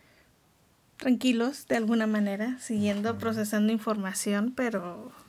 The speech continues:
Speaker 1: esos seis meses estuvieron intensos.
Speaker 2: Estuvieron súper intensos.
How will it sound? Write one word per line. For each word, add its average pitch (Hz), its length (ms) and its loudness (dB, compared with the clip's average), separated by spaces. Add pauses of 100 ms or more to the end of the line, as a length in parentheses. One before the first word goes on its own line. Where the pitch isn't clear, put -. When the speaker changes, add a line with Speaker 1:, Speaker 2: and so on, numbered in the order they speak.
(240)
Speaker 1:
esos 220 280 0
seis 247 320 6
meses 240 360 2
estuvieron 220 600 0
intensos. 208 640 0
Speaker 2:
Estuvieron 110 580 -2
súper 104 320 -4
intensos. 98 800 -8